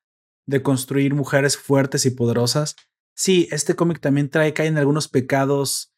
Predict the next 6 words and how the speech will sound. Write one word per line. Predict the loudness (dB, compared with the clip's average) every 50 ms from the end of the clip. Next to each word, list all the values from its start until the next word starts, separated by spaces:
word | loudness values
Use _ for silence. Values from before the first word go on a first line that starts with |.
| _ _ _ _ _ _ _ _ _ -8
de | -2 2 4 4 4 4 2 0 -2 -4
exageraciones | -4 -4 -2 -2 -2 0 0 -2 -2 -2 0 0 2 2 2 0 0 0 0 0 0 0 -2 -4 -4
y | 0 0 0
de | 2 2 0 0 0 -2 -4 -6 -8 -10 _ _ _ _ _ _ -4 0 2 4 4 4
simplificaciones | 2 0 -2 -2 -4 -4 -4 -2 -2 0 0 0 2 0 0 -2 -2 -4 -2
bastante | -2 -2 -2 -2 -2 -2 -2 -2 0 0 0 0 0 -2